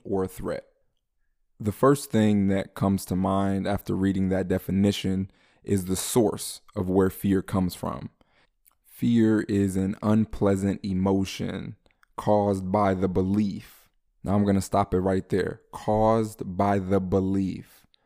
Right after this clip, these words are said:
So that means that a belief is the source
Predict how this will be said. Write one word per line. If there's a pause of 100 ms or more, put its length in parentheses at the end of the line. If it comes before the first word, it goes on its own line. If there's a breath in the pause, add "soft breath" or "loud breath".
(240 soft breath)
So
that
means (360)
that
a
belief
is
the
source